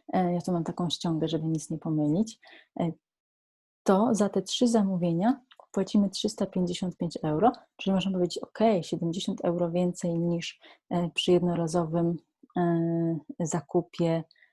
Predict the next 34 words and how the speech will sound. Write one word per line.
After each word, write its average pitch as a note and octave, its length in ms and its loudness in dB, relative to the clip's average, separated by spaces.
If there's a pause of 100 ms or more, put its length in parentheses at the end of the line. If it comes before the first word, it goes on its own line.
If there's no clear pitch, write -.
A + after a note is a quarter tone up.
(340)
e, F3+ 60 -2 (540)
tego F3+ 240 0
zestawu, E3 580 0 (420)
ale F#3+ 460 2 (100)
w - 60 -20
tych - 160 -2
trzystu - 360 0
pięćdziesięciu G3 580 -2
pięciu F#3+ 420 -2
euro D#3+ 420 -2 (280)
mamy F3 340 4
nie G3 320 6
dziesięć D#3 540 -2
olejków D#3 540 -2
i E3 80 0
dyfuzor, D#3 480 -2 (280)
tylko F3+ 280 0
mamy G#3 240 2
tych G3+ 240 -2
olejków F#3 440 -2
minimum F3 500 2
trzynaście. - 800 -4 (380)
E, E3 220 0
może F3+ 260 0
być F#3 220 -4
ich G3 100 -8
nawet F3 320 -2
piętnaście E3+ 540 -2
czy - 120 -10
szesnaście, F3+ 440 -6
w F3+ 40 -6
zależności F3+ 440 -4
od - 60 -20
tego, F#3+ 260 -2